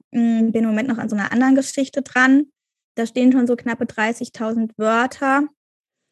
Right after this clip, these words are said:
Ja, mal gucken, ob ich's wieder selber rausbringe oder ob ich doch sage, irgendwie Agentur oder Verlag oder sowas. Aber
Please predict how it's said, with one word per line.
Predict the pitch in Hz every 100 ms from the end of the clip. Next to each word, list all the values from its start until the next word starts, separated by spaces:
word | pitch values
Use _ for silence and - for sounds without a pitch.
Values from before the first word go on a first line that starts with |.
| - -
Ja, | 220 208 208 220 - _ _ _ -
mal | 226
gucken, | 262 254
ob | 220
ich's | 226 -
wieder | - 220
selber | 214 220 240
rausbringe | 233 226 233 - 240 233
oder | 214
ob | 233
ich | 214
doch | - 226 -
sage, | - 214 220
irgendwie | - 220
Agentur | 220 214 220 - 240 226
oder | 226
Verlag | 226 220 202 208 233
oder | 233 226 220
sowas. | 220 214 214 214
Aber | - 214 208